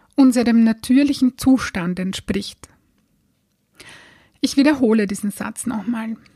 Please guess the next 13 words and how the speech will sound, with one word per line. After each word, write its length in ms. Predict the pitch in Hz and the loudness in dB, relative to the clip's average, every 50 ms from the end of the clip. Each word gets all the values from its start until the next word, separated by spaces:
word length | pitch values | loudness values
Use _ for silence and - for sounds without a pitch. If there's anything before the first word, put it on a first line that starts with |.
| _ _ _ _ _ _ _ _ _ _ _ _ - | _ _ _ _ _ _ _ _ _ _ _ _ -2
Er 240 | 233 226 226 262 269 | 0 2 2 0 -2
sagt, 540 | - - 294 190 202 - - - _ - _ _ - | -2 -2 0 0 0 -2 -6 -14 _ -20 _ _ -4
dass 200 | - 247 - - | -2 -2 -2 -2
das 280 | - 208 196 - - _ | -6 -6 -6 -6 -10 _
Glück 640 | - 214 202 233 269 381 - _ _ - - - _ _ _ _ _ - | -4 -2 2 2 2 2 0 _ _ -20 -20 -20 _ _ _ _ _ -2
oder 320 | 254 208 190 208 202 - | 0 2 2 2 0 -2
eben 280 | 202 196 180 202 190 185 | -4 -2 0 0 -2 -2
die 340 | - 190 180 170 190 214 - _ _ _ _ | -2 -4 -6 -4 -8 -10 -12 _ _ _ _
Glückseligkeit 1200 | - - 185 - - - - - - - 240 254 247 - - - 247 262 254 302 339 311 - - _ _ _ _ _ _ _ _ _ _ _ _ _ - | -8 -6 -6 -6 -6 -8 -8 -8 -6 -4 -4 -4 -4 -4 -8 -6 -4 -2 -2 -2 -4 -6 -16 -20 _ _ _ _ _ _ _ _ _ _ _ _ _ 0
unserem 540 | - 269 262 240 - 247 214 220 220 214 208 | 4 4 4 4 4 0 0 2 2 2 2
natürlichen 960 | 202 196 _ _ - 247 240 262 269 262 269 254 - - 226 226 240 226 _ _ _ _ _ | 0 -2 _ _ -4 0 2 4 4 4 2 -2 -2 -4 -2 -2 -2 -4 _ _ _ _ _
Zustand 800 | - - 240 226 - - - - 196 180 180 196 208 _ - _ - | -2 2 2 2 2 -2 -6 -6 -6 -6 -6 -8 -10 _ -18 _ -2
entspricht. 760 | 208 196 - - - - 185 190 175 - - - _ - - | -2 0 0 -2 -6 -6 -8 -8 -8 -10 -16 -20 _ -20 -20